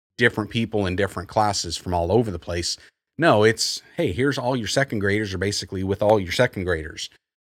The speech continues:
Um, y-, yeah, it would be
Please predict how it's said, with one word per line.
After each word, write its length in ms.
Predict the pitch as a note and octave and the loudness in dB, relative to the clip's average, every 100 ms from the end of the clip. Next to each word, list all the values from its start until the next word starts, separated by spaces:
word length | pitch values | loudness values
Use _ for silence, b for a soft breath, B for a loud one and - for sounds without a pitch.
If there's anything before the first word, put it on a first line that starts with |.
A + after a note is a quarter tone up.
| _ - | _ -10
Um, 460 | F2 F2 E2 D#2 D2+ _ _ _ _ _ _ _ - | -4 -2 -2 -4 -10 _ _ _ _ _ _ _ -10
y-, 220 | A2 A#2+ - - | -6 -6 -8 -4
yeah, 240 | G2+ E2 E2+ | -2 -2 0
it 100 | B2+ | 2
would 180 | C3+ | 4
be 460 | A#2+ A#2+ A2+ G#2+ | 4 4 4 2